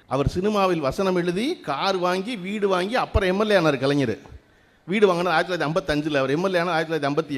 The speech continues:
ஏழுல. அப்ப அந்த வீட்டுல இருந்து மாறாம கடைசி இருந்ததுக்கான காரணம், இந்த தொண்டர்களை விட்டு நாம் எந்த ஒரு பொழுதும் விலகக்கூடாது அப்படின்னு அவர்கள் கண் பார்வையிலேயே இருந்தவர் கலைஞர். அவர்களெல்லாம் பார்த்து வந்ததுனால தான் இன்னைக்கு மாசு அண்ணனும் தங்கம் தினரசனும்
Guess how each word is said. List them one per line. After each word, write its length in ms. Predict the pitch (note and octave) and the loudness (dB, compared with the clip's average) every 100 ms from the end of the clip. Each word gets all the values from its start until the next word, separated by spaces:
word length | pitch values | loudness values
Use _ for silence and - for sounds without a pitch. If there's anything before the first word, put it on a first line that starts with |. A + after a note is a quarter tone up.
| C3+ | -2
ஏழுல. 220 | C#3+ A2 - - _ _ _ _ _ | -2 -6 -10 -20 _ _ _ _ _
அப்ப 260 | C3+ - G#3 | -8 -4 -2
அந்த 220 | D3 D3+ | -2 -4
வீட்டுல 240 | D#3+ F#3+ G#3+ | -6 -4 -6
இருந்து 140 | F#3+ C#3+ | -4 -4
மாறாம 400 | D3+ F3 F#3+ F#3+ | -4 -2 -4 -4
கடைசி 200 | D3+ D3 | -6 -4
இருந்ததுக்கான 320 | D#3+ C#3 C#3 C#3 | -6 -4 -6 -4
காரணம், 320 | C3+ C3+ C3+ C3+ | -4 -4 -6 -6
இந்த 160 | C3+ - | -6 -6
தொண்டர்களை 420 | C#3+ F3+ F3 D3+ C3 | -4 -4 -4 -4 -6
விட்டு 260 | A#2+ C3 A#2+ A2 - - | -8 -6 -6 -8 -18 -10
நாம் 260 | A#2+ B2 B2+ | -6 -4 -4
எந்த 180 | D3 D#3+ C#3+ | -2 0 0
ஒரு 140 | F3 | 0
பொழுதும் 340 | E3 F#3+ G3+ E3+ | 0 -2 0 -2
விலகக்கூடாது 680 | C#3+ F3+ E3+ D3+ D3+ D3+ D#3+ C3+ | -2 -2 -4 -2 0 2 0 -2
அப்படின்னு 300 | D3+ E3+ C#3+ | -2 -4 -4
அவர்கள் 320 | C#3 D3 C3+ | -2 -4 -4
கண் 160 | B2+ E3+ F3+ | -4 -2 2
பார்வையிலேயே 640 | F#3 E3+ F3 E3+ E3+ F3+ F#3+ | 2 2 0 2 2 4 4
இருந்தவர் 460 | D3+ D#3 C#3+ C3 C3 | 2 2 2 2 0
கலைஞர். 380 | C3 C3+ B2+ - - | -2 -2 -4 -6 -14
அவர்களெல்லாம் 640 | G#2 C3+ D3+ D3+ D3+ F3+ F3+ | -6 -2 0 0 0 0 0
பார்த்து 500 | D3 - D3+ F3+ - E3+ | -4 -4 -2 -2 0 -2
வந்ததுனால 380 | D3+ D#3+ D#3+ D#3 | 0 2 0 0
தான் 140 | E3+ A3+ | -2 -2
இன்னைக்கு 200 | D#3+ C#3 | -2 -2
மாசு 260 | C#3+ E3 E3 | -2 -2 -2
அண்ணனும் 380 | D3 D#3 D4 F4+ - _ _ _ _ _ _ _ _ _ _ - | -2 -2 -4 -6 -18 _ _ _ _ _ _ _ _ _ _ -10
தங்கம் 260 | D#3 F#3+ | -6 -4
தினரசனும் 540 | D#3+ D3+ C#3+ D#3+ D#4 | -2 -4 -4 -6 -6